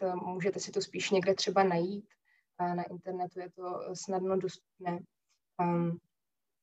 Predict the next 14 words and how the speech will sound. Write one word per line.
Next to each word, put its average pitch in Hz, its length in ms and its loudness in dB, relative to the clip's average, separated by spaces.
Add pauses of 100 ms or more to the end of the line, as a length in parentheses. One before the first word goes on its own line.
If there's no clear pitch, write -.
(460)
a 190 60 4
mě 190 160 8
to 208 120 10
vede 196 220 12
k 202 240 6
myšlence 196 540 6
toho, 202 260 4
že 202 240 10 (720)
možná 208 340 12
v 202 40 8
některých 214 540 8
krocích 208 720 4
vidím 208 460 8
posun, 202 500 6